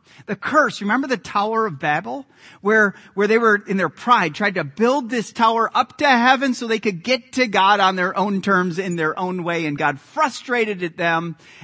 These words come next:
and scattered them through language. He scattered them. But here, what is happening through Jesus is he's rejoining all the nations back. And he's uniting them under the power of the Holy Spirit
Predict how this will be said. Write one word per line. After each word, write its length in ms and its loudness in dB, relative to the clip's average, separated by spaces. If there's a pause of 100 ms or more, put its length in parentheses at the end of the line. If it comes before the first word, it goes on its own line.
(120)
and 280 -2
scattered 760 2
them 200 -2
through 280 -4
language. 1000 -4
He 140 -10
scattered 560 -4
them. 220 -4
But 100 -10
here, 260 -4
what 180 -8
is 220 -16
happening 400 -8
through 200 -14
Jesus 520 -12 (500)
is 260 -10
he's 360 -10
rejoining 640 -8 (100)
all 320 -8
the 200 -8
nations 720 -10
back. 500 -18 (1800)
And 160 -2
he's 160 -8
uniting 560 -2
them 220 -6
under 200 -4
the 140 -8
power 480 -4
of 40 -2
the 120 -2
Holy 260 -4
Spirit 480 -10